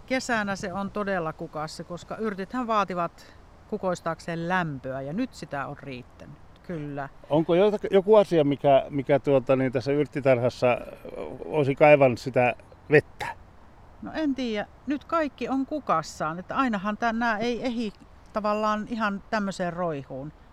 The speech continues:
Speaker 1: Ja niin kuin näet, tuolla on, tuolla esimerkiksi tuo valeriana, tuossa, rohtovirma juuri.
Speaker 2: Mm.
Speaker 1: Melkein kohta niin kuin kolmen metrin kukat, kukinnot on. Sitten on tota raparperi, niin kuin näet tuolla,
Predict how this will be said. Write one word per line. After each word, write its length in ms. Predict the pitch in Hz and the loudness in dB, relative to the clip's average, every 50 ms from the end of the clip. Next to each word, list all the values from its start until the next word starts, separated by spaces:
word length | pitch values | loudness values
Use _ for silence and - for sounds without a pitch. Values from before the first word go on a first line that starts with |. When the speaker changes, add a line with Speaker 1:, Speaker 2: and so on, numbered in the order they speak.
| - - - | -20 -14 -10
Speaker 1:
Ja 80 | 208 | -6
niin 140 | 208 208 208 | -6 -4 -4
kuin 120 | 214 220 220 | -4 -2 -2
näet, 240 | 233 226 208 - | 0 -2 -2 -2
tuolla 320 | - 220 214 208 196 185 175 | -4 -4 -2 -2 -2 -2 -2
on, 220 | 185 180 175 170 - - - - - - - - - - - - - - | -2 -4 -6 -8 -12 -16 -20 -20 -20 -20 -20 -20 -20 -20 -20 -20 -10 -4
tuolla 180 | - 208 208 | -2 0 0
esimerkiksi 300 | 165 196 190 208 170 - | 0 0 -2 -4 -4 -2
tuo 120 | - 185 165 | 0 0 2
valeriana, 760 | 175 180 196 214 233 240 269 262 262 269 269 269 277 285 262 - - - - - - | 4 4 4 4 4 4 4 4 4 4 4 4 4 2 0 -2 -8 -20 -20 -14 -8
tuossa, 440 | - 175 - - - - 262 262 233 - - - - - - - | -6 -4 -4 -4 -4 -2 -4 -4 -4 -6 -18 -20 -20 -20 -10 -6
rohtovirma 540 | - 190 - - 214 214 226 233 226 233 | -6 -6 -4 -4 -2 -2 -2 0 0 0
juuri. 400 | 233 240 240 247 254 262 262 233 - - - | 0 0 0 0 0 -2 -4 -6 -8 -8 -4
Speaker 2:
Mm. 400 | 156 151 156 165 175 190 202 180 - - - - - - - - - - - - - | 0 2 2 2 2 0 -2 -4 -8 -14 -20 -20 -20 -20 -20 -20 -20 -20 -20 -14 -8
Speaker 1:
Melkein 400 | 190 226 247 247 240 269 254 247 | -4 -2 -2 -2 0 0 -2 0
kohta 260 | - 254 240 - - | 0 -2 -4 -2 -4
niin 200 | 240 233 233 220 | -4 -4 -4 -4
kuin 160 | 220 226 226 | -2 -4 -4
kolmen 340 | 214 - 240 233 220 214 196 | -2 -2 -2 0 0 -2 -2
metrin 320 | 185 180 175 - 175 165 156 | -4 -6 -6 -8 -10 -10 -8
kukat, 420 | - 175 - 175 165 165 - - - - - | -10 -8 -6 -4 -6 -6 -6 -12 -20 -16 -12
kukinnot 480 | - 196 - - 175 160 156 160 - | -12 -12 -10 -10 -10 -8 -10 -10 -10
on. 260 | 131 156 151 160 175 170 - _ - - - | -10 -10 -10 -10 -12 -14 -16 _ -20 -20 -20
Sitten 480 | - - - 233 - - - 214 214 208 | -16 -8 -8 -8 -8 -6 -8 -6 -6 -6
on 140 | 202 196 185 | -6 -6 -6
tota 400 | 196 190 - 196 180 175 170 - - | -8 -8 -6 -4 -4 -4 -6 -8 -8
raparperi, 800 | 208 208 214 214 - 254 254 262 - - 285 285 294 294 285 233 | -6 -6 -4 -2 0 -2 -2 -2 -2 -2 -2 -2 -2 -6 -6 -6
niin 140 | 226 214 202 | -8 -8 -6
kuin 120 | 190 190 | -6 -6
näet 240 | 190 190 196 196 - | -6 -6 -6 -8 -8
tuolla, 360 | - 214 214 214 220 226 226 | -8 -6 -4 -4 -2 -4 -6